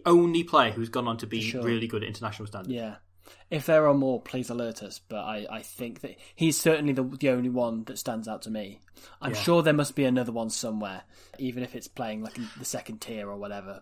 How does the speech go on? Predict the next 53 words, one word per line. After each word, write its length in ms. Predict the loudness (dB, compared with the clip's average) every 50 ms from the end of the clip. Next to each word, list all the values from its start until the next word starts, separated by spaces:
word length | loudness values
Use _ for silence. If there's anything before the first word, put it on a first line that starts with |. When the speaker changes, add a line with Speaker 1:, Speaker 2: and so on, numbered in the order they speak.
| -16 -14
Speaker 2:
But 300 | -12 -10 -10 -10 -12 _ -20 -20 _ _ -20 -18 -6
Speaker 1:
There 180 | -4 0 0 2
was 300 | 4 6 4 4 4 0 -8 -6
a 560 | -6 -4 -4 -4 -4 -4 -6 -6 -8 -6 -6
montage 720 | -2 0 0 0 0 -2 -4 -2 -2 -2 -2 -2 -4 -2 -2
of 200 | -2 -2 -2 -6
Santiago 580 | -8 -6 -4 -4 -4 -2 -2 -2 0 -2 -2
Cordero 580 | -4 -4 -4 -2 0 0 0 -2 -2 -4 -8 -6
that 100 | -6 -4
went 200 | -2 -2 -4 -4
around 220 | -4 -4 -4 -4 -4
of 80 | -6
him 200 | -8 -8 -8 -8
age 200 | -6 -6 -6 -4
Speaker 2:
Mm. 40 | -2
Speaker 1:
seventeen 460 | -2 -2 -2 -2 -2 -2 -4 -4 -6
playing 160 | -8 -10 -8 -8
in 60 | -6
the 60 | -4
Argentine 400 | -4 -4 -4 -6 -8 -8 -8 -10
League, 280 | -10 -12 -14 -14 -18 -18 -10
just 180 | -10 -8 -6 -6
stepping 280 | -6 -6 -8 -8 -6
Speaker 2:
Right, 80 | -6 -6
Speaker 1:
everyone. 320 | -6 -6 -8 -8 -8 -8 -8
Speaker 2:
yeah. 320 | -8 -8 -8 -8 -10 -12 -14 -18 -20 -20 -20 _
That's 140 | -8 -8 -6
the 100 | -4 -4
thing. 60 | -4
I'm 100 | -4 -4 -4
sure 300 | -4 -4 -4 -2 -2 -2
there 160 | 0 0 2
are 80 | 2 2
ones 260 | 2 2 0 0 0
like 200 | -2 0 6 6
that 160 | 8 8 6 4
out 100 | 2 2
Speaker 1:
But 180 | 2 2 2
Speaker 2:
there 80 | 0 -2
Speaker 1:
it's 120 | 0 0 -2
Speaker 2:
somewhere. 180 | 0 2 2
Speaker 1:
not, 240 | 2 2 0 -2 -6 -14 _ _ _ _ _ _ -20 _ _ _ -20 -20 -12 -8
it's 180 | -6 -4 -2
not 200 | 0 0 0 -2
quite 280 | 0 2 2 2 2 2
the 60 | 2
Speaker 2:
No, 40 | 2 4 4 2
Speaker 1:
same 100 | 0 -2
thing, 280 | -4 -4 -6 -6 -8 -8 -6
you 80 | -6
Speaker 2:
no, 80 | -6 -4
Speaker 1:
know. 120 | -6 -8
Speaker 2:
granted. 440 | -10 -10 -10 -10 -10 -14 -16 -18 -18